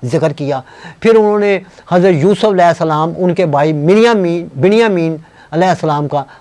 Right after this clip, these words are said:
अगले अंतरे में भाइयों का जिक्र किया। वो बहुत खूबसूरत गाना था।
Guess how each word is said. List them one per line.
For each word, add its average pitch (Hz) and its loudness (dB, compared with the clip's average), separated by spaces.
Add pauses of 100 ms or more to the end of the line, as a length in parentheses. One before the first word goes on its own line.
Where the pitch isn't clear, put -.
(100)
अगले 247 4
अंतरे 170 -2
में 147 -4
भाइयों 127 -2
का 139 -4
जिक्र 123 -10
किया। 113 -14 (340)
वो 196 -8
बहुत 247 0
खूबसूरत 180 -2
गाना 156 -2
था। 151 -6